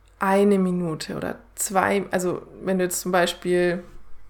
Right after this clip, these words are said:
die Dankbarkeitsroutine nimmst, dann irgendwie eine Minute dankbar zu sein oder zwei oder fünf Minuten.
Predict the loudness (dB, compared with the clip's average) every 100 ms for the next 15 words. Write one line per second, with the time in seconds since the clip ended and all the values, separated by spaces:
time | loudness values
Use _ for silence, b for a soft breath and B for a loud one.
0 | -18 -20 -20 -20 -8 -4 0 0 0 -4
1 | -2 -2 -4 -6 -8 -4 -4 -4 -4 -4
2 | -6 -6 -6 -4 -8 B B B B B
3 | -4 -2 0 -2 2 4 6 4 4 0
4 | -2 -4 -6 -4 -8 -8 -8 -6 -6 -6
5 | -2 -4 -4 -2 2 2 2 0 -2 2
6 | 2 2 0 0 0 -4 -4 -6 -6